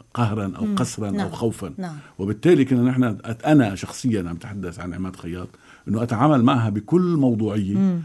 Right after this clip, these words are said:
Speaker 1: من دون تغييب أي حقيقة مجاورة، ما أتحدث عن موضوعية بكل موضوعية،
Speaker 2: مم.
Speaker 1: بكل ما
Speaker 2: مم.
Speaker 1: للكلمة من معنى.
Speaker 2: آه، على كل حال، آه، هيدا الشيء اللي أنا قلته بالمقدمة عنك.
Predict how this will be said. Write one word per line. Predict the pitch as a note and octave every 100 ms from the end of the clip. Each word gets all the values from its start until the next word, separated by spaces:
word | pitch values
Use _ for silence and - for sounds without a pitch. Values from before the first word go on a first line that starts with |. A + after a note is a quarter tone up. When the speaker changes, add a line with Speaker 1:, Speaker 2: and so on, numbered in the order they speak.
| -
Speaker 1:
من | G2 A2
دون | C3+ C#3+
تغييب | B2+ G2+ G#2+ A#2+ A#2+ - -
أي | C3 B2+
حقيقة | G2+ - A2+ - G#2 A2+ - _ _ -
مجاورة، | F2+ F#2+ F#2 F2+ F#2+ G2+ F2 -
ما | - E2+
أتحدث | F#2+ G#2 G2 -
عن | G#2
موضوعية | G#2 G#2+ A#2+ A#2+ - _
بكل | - B2
موضوعية، | A#2 A2 A2 A#2 G2
Speaker 2:
مم. | F#3
Speaker 1:
بكل | A2+ A2 F3
ما | E3
Speaker 2:
مم. | D#3+
Speaker 1:
للكلمة | C3 D3+ C#3
من | A#2+
معنى. | G2 D2+ - _ - -
Speaker 2:
آه، | G3+ G3 F#3+ F3+ F3 E3+ F#3+
على | E3 F#3
كل | - F#3
حال، | F3+ - C#4 A#3+ E3+ D3+
آه، | D3 E3 D3+
هيدا | E3+ F3+ F3
الشيء | - A#3 G#3+
اللي | F3 -
أنا | G3+ F#3+
قلته | G3+ G3+ - E3+
بالمقدمة | D#3 D3+ D#3+ D#3 F3 D#3+ D#3 D3 C#3
عنك. | D3+ D#3 D3 -